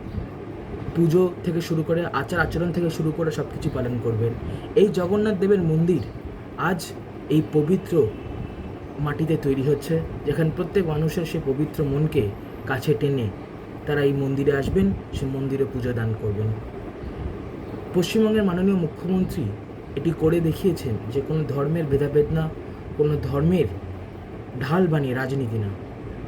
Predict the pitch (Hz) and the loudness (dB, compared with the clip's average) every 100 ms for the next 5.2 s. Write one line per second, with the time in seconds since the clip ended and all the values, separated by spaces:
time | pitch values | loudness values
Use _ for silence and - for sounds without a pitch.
0 | 110 131 165 170 185 160 156 151 131 131 | -2 2 2 2 2 2 2 2 2 2
1 | 139 151 147 131 131 - - 117 113 117 | 2 2 2 0 -2 -4 -4 -2 0 -2
2 | - 127 127 120 123 123 123 113 117 127 | -4 -4 -2 -2 -2 -2 -2 -2 0 4
3 | 151 123 98 - - - - - - 127 | 4 2 -4 -8 -12 -14 -14 -12 -4 -2
4 | 117 - - - - - - 143 156 135 | -2 -4 -8 -12 -12 -6 -2 -2 -2 -4
5 | 113 | -4